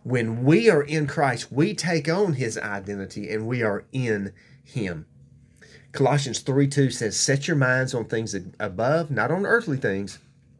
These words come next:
For you died," your old self, you died, "and your life is now hidden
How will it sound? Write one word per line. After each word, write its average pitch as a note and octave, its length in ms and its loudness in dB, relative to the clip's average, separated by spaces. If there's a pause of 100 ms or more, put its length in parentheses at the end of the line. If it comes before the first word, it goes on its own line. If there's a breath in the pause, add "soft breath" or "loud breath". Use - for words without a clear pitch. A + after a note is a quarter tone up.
(460 loud breath)
For A#2 400 2
you E3 300 4
died," E3+ 800 4 (920)
your C3 180 6
old G3 260 8
self, B2 480 0
you E3+ 220 0
died, C3+ 520 2 (560 loud breath)
"and B2 260 -2
your E3 340 6
life C3+ 480 -2
is C3 160 -4
now A2 300 0
hidden C3 720 0